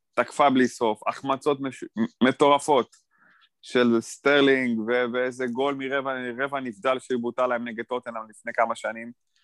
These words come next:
ותמיד הייתה חוטפת את הגול הזה מחצי מצב לקבוצה היריבה, משום מקום,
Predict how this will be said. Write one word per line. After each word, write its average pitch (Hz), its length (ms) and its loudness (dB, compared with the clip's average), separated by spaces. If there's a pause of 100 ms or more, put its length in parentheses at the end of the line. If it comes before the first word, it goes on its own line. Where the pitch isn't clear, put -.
(340)
ותמיד 160 320 4
הייתה 151 200 4
חוטפת 139 560 -2
את 117 120 -8
הגול 117 600 2
הזה 135 220 2
מחצי 123 480 -4
מצב 123 360 0
לקבוצה 110 380 -2
היריבה, 110 500 -2
משום 113 400 -8
מקום, 120 480 -4